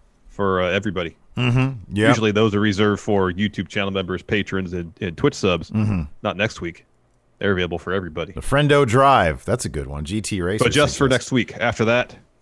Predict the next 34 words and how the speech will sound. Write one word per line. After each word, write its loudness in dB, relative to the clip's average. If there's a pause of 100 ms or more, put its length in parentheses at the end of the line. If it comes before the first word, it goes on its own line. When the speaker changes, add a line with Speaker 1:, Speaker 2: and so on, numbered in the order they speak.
(580)
Speaker 1:
not -2
free -8
for -16
everybody. -18 (100)
Speaker 2:
Yeah, 2
but -2
you 0
can -6
still -4
get -2
access 0
to 2
it -2
by 0
becoming -2
a -4
Twitch -2
sub, 2 (400)
uh, 0
a, -6
a -2
YouTube -2
channel 2
member, 4
or 4 (300)
a -8
patron 2
at -6
five -2
dollars 0
a -8
month -6 (400)
and 0
up. 2